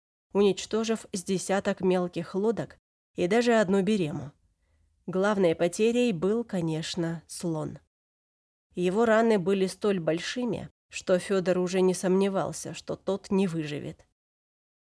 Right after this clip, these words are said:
Хотя погонщики и пытались заставить его подняться,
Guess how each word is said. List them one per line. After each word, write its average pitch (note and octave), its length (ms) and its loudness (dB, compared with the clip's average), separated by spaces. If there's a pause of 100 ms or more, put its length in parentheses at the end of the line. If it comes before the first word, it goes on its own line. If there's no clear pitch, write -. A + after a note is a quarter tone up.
Хотя G#3 300 -2
погонщики A#3 680 2
и G3+ 260 0
пытались G3 600 -2
заставить E3 640 -2
его D#3+ 200 -2
подняться, F3 640 -4